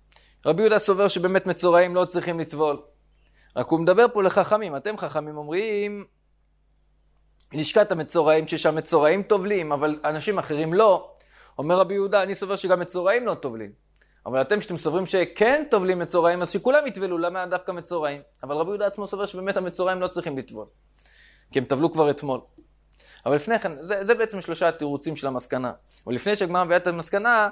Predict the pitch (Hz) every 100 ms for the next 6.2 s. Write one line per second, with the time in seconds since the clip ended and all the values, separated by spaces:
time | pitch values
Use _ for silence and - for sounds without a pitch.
0 | - _ _ _ 131 151 175 202 190 220
1 | 214 214 226 254 - 208 202 220 202 214
2 | 151 - - - _ 156 196 196 214 196
3 | 147 110 - _ 127 175 190 190 202 196
4 | 147 - 170 139 151 156 151 143 143 147
5 | 135 135 147 156 160 156 156 143 143 151
6 | 165